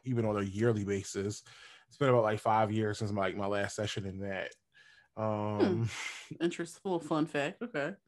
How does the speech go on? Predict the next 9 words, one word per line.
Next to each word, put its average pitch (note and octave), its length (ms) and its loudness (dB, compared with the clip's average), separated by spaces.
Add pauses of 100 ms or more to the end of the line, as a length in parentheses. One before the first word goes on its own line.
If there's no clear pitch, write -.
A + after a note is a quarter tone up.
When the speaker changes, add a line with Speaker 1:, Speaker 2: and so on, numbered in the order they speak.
(120)
Speaker 1:
um, C3 920 2
Speaker 2:
Choking? G3 540 6 (1200)
Speaker 1:
choking, F#3+ 960 4
like, B2 440 2 (920)
I F#3+ 100 6
don't C4 160 8
know. F3+ 220 10
So, E3 220 4
I, D#3+ 360 4